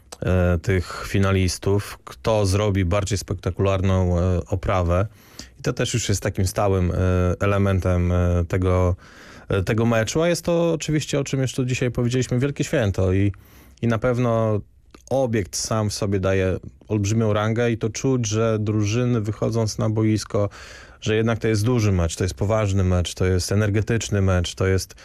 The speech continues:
e, to jest spotkanie, myślę, z gatunku takich dla zawodników, o którym oni marzą. Jeszcze jako młodzi zawodnicy, jako, jako,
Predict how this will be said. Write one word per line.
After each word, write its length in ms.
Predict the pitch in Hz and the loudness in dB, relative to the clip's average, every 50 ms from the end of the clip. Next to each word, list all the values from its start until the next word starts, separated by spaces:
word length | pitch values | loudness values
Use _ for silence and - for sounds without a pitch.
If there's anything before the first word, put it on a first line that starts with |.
| - - - - - - - - - - - - | -20 -20 -20 -20 -20 -20 -20 -20 -20 -20 -10 -4
e, 180 | - 117 117 123 | 0 0 0 2
to 100 | 123 - | 2 0
jest 120 | 202 165 | 0 0
spotkanie, 580 | - - 185 151 - 190 185 180 180 180 180 180 175 175 165 | -2 -2 -4 -2 -2 0 0 2 2 2 2 2 2 2 2
myślę, 520 | 170 170 165 - - 160 151 147 147 143 | 0 0 -2 -2 0 0 2 2 2 0
z 360 | 123 - - - - - - - - - | -2 -4 -6 -6 -8 -8 -10 -12 -8 -4
gatunku 480 | - 123 117 - 156 147 143 - 139 | -2 -2 0 0 0 0 0 -2 -2
takich 380 | - - 139 139 - - 131 123 | -2 -2 -2 -2 -2 -2 -2 0
dla 140 | 117 123 120 | 0 0 0
zawodników, 580 | 120 123 120 120 123 131 143 131 - 135 123 | 0 -2 -2 -2 -2 -2 -2 -2 -2 -2 -2
o 80 | 123 113 | -2 -4
którym 320 | - - 135 127 127 123 | -4 -2 -2 0 0 2
oni 160 | 123 123 123 | 2 2 2
marzą. 500 | 120 120 113 95 85 85 87 87 85 82 80 - | 2 2 2 2 2 2 0 0 0 -2 -2 -4
Jeszcze 220 | - 101 - - 104 | -4 -6 -2 -2 0
jako 640 | 101 101 101 98 - 104 98 95 98 98 95 95 95 92 | 0 0 0 -2 -2 0 0 2 2 2 2 2 0 0
młodzi 380 | 95 101 107 113 113 107 104 | 0 2 2 2 2 2 0
zawodnicy, 600 | 101 98 104 92 98 98 101 98 95 - - 95 | 0 0 0 0 2 2 2 0 0 0 0 0
jako, 340 | 98 95 92 - - 92 90 | 2 0 0 0 0 0 2
jako, 540 | 92 98 92 90 - 92 95 92 95 95 95 | 2 0 0 0 0 0 2 2 2 0 -2